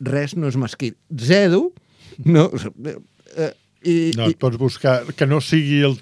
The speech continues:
Speaker 2: tòpic i típic de l'u, dos, tres, quatre, cinc, sis.
Speaker 1: Però, esclar, si tu agafes un poema que tu saps, mira que és fàcil a vegades
Speaker 2: Clar.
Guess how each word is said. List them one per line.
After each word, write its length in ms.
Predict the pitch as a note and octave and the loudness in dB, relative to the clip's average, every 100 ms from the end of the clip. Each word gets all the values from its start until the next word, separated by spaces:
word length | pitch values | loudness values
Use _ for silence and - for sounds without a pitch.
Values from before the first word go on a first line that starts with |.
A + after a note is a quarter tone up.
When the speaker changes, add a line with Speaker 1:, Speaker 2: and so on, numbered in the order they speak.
| - | -2
Speaker 2:
tòpic 380 | C#3+ C#3 C3 B2 | 0 0 -4 -4
i 60 | |
típic 460 | A#2 C#3+ C3 C3 A#2 G#2+ | -4 -4 -2 -4 -4 -6
de 80 | A#2 | -4
l'u, 140 | A#2+ | -2
dos, 220 | A#2+ B2 - | -2 -4 -6
tres, 220 | A#2+ A2 | -10 -8
quatre, 300 | A#2+ A#2 A#2 | -6 -4 -6
cinc, 220 | - A2 G#2 | -8 -10 -6
sis. 540 | - E3+ D#3 D#3+ D#3+ - - | 0 2 2 2 -2 -8 -6
Speaker 1:
Però, 140 | C#3+ B2+ | -2 -2
esclar, 220 | - E3 | -2 -6
si 140 | D3+ | -4
tu 80 | C#3 | -4
agafes 320 | E3+ F3 F#3+ F3+ | -2 -2 0 -2
un 80 | D#3+ | 0
poema 260 | F3+ F3 B2+ | 0 0 -2
que 140 | A2+ | -6
tu 140 | - C3 | -8 -8
saps, 400 | E3 F3+ - - _ | -6 -8 -12 -20 _
mira 240 | C3 C#3+ G#3+ | -8 -6 -6
que 140 | - | -8
és 80 | C3+ - | -12 -6
fàcil 340 | C#3+ C3+ F#3+ | -6 -4 -2
a 60 | C#3+ | -2
vegades 460 | B2+ C3 D#3 F3 - | -2 0 0 -2 -4
Speaker 2:
Clar. 220 | A2 B2+ | -4 -4